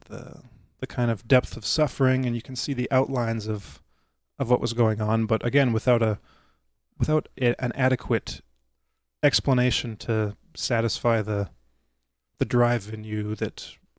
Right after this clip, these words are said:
looks for, uh, like, a cause, looks for an actual,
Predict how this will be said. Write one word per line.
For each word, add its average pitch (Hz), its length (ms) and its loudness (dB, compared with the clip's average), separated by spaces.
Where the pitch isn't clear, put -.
looks 127 300 2
for, 107 340 2
uh, 104 260 -4
like, - 80 -20
a - 80 -8
cause, - 560 -2
looks - 180 -8
for 113 300 -4
an 113 100 -8
actual, 110 560 -4